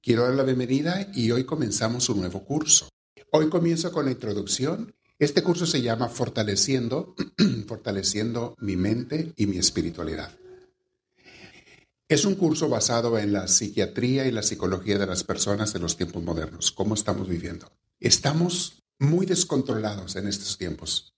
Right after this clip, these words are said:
muy descontrolados y la gente no se da cuenta. Nuestra parte psicológica está muy afectada por todo lo que está pasando. Desde problemáticas sociales, a ideologías, tecnología, eh,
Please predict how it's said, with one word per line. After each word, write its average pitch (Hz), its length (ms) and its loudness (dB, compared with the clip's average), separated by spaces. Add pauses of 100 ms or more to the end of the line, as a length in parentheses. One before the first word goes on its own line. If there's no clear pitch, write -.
(140)
muy 160 360 2
descontrolados 104 800 -2
y - 60 -2
la 98 100 2
gente 110 240 -4
no 110 80 -2
se 110 140 -4
da 101 140 -2
cuenta. 107 420 -4 (560)
Nuestra 123 720 0
parte 160 400 0
psicológica 107 840 0
está 101 200 0
muy 101 140 2
afectada 87 520 -2
por 92 140 -6
todo 143 240 0
lo 139 100 0
que - 80 -10
está - 160 -6
pasando. 80 400 -8 (960)
Desde 127 840 2 (200)
problemáticas 123 640 0
sociales, 127 680 2
a 101 40 -2
ideologías, 107 920 0
tecnología, 101 960 0 (440)
eh, 107 580 0